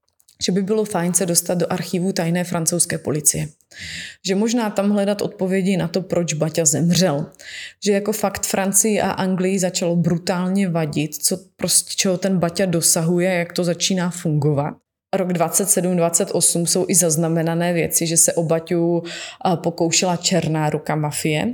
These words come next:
a žlutá ruka mafie. Tak černá je Egypt, ti mu nemohli přijít na jméno, protože to tam to rozválcoval,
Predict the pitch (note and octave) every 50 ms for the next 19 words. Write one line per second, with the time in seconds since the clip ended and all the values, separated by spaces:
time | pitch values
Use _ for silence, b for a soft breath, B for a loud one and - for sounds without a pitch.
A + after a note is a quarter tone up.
0 | - - - F3 D3 D#3 C#3+ C3+ - D3 C#3 C#3 C#3 - - - A#2+ C#3+ C3+ B2+
1 | - - - D3+ D#3 D#3+ F3 G3 G3+ - - - - - - - F#3 E3+ - E3+
2 | E3+ F3 E3+ E3 - E3 D#3 B2+ C#3 D#3+ A3 - - - - - _ _ _ _
3 | _ _ _ - - - F3+ E3+ E3 D#3+ D#3+ D#3+ E3 F3 D#3+ D#3 D#3+ - F#3 E3+
4 | D#3+ C#3+ C#3 C#3+ C#3+ C#3+ C#3+ C#3+ C#3+ E3 A3+ A#3 - - B B B B B B
5 | B B - - - - D#3+ C#3+ - - - - - C#3+ D3 - - F#3 E3 -
6 | E3 F#3+ F#3 D#3 C3+ C3+ D3 - - E3+ D3+ D3 D3+ D3+ D3+ E3 F#3